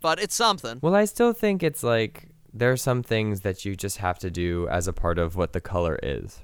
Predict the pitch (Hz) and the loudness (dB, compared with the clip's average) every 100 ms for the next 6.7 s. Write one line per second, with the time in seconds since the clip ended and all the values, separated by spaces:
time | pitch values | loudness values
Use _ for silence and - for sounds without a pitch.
0 | - 92 90 - - 98 92 90 - - | 0 2 2 0 0 0 2 -2 -8 -18
1 | - - - - 107 104 110 120 117 113 | -20 -20 -14 -2 0 2 0 2 2 2
2 | 110 110 - 107 101 92 - 98 - 92 | 0 -2 -2 0 0 -2 -2 -2 -2 0
3 | 107 117 - - 107 101 90 90 76 95 | 2 0 -2 -2 0 2 2 0 0 -2
4 | 98 90 104 - 110 95 90 - 90 85 | -2 0 0 0 0 4 4 4 2 2
5 | 95 110 - 104 101 - - 80 - 90 | 2 -2 -6 -2 -2 -2 -4 -4 -4 -6
6 | 87 104 151 151 - 50 - | -6 -4 -4 -4 -6 -8 -12